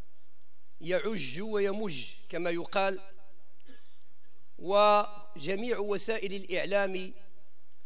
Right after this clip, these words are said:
في الشرق والغرب وفي العالم كله تتحدث عن حدث من الأحداث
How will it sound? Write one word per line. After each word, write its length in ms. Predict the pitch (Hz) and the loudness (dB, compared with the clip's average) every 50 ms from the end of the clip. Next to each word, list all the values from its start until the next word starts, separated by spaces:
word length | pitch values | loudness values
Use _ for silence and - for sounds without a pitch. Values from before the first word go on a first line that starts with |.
| - - - - | -2 -2 -2 -4
في 60 | - | -2
الشرق 400 | 160 143 - - - 156 147 - - | 0 0 2 2 2 2 0 0 0
والغرب 540 | 185 175 175 170 160 151 185 185 170 175 160 - | -2 0 0 0 0 0 0 0 0 -2 -2 -4
وفي 240 | 180 175 165 - 180 | -4 -4 -2 -2 -2
العالم 500 | 156 147 139 185 202 208 202 185 185 175 | 0 0 2 2 2 2 2 0 -2 -2
كله 640 | - - 185 185 190 190 185 175 190 208 220 220 - - - - - - - - - - - - - - - - - - - - - | -2 -2 -4 -4 -2 -2 -2 0 0 0 -2 -2 -2 -4 -4 -4 -4 -4 -4 -4 -4 -4 -4 -4 -4 -4 -4 -4 -4 -4 -4 -4 -4
تتحدث 720 | - - - 233 208 - 247 190 139 135 220 226 - - 233 240 240 247 254 233 - - - - - - - - - - - - - - - - - - - - - - - | -4 -2 -2 0 0 0 0 -2 0 0 0 2 2 0 0 0 -2 -2 -2 -2 -4 -4 -4 -4 -4 -4 -4 -2 -4 -4 -4 -4 -4 -4 -4 -2 -2 -2 -2 -2 -2 -2 -2
عن 240 | 139 160 202 208 180 | 0 0 2 2 2
حدث 420 | - 220 226 214 220 208 - - 196 185 190 190 196 - - - - - - - - - - - | 2 2 2 2 2 0 0 -2 -2 -2 -2 -2 -4 -4 -4 -4 -4 -4 -4 -4 -4 -4 -4 -2
من 140 | 160 180 185 | -2 -2 -2
الأحداث 680 | 175 175 - 175 - - 139 196 208 202 196 - 180 | -2 -2 -2 -2 -2 0 2 4 4 4 4 2 0